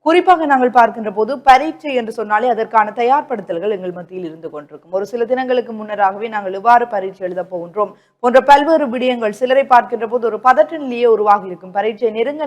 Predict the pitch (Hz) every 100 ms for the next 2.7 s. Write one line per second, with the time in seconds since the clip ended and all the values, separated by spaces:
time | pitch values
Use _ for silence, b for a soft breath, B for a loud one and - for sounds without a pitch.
0 | 262 233 226 214 196 190 180 165 180 359
1 | b b - 262 285 302 262 226 190 240
2 | 320 247 254 294 302 240 226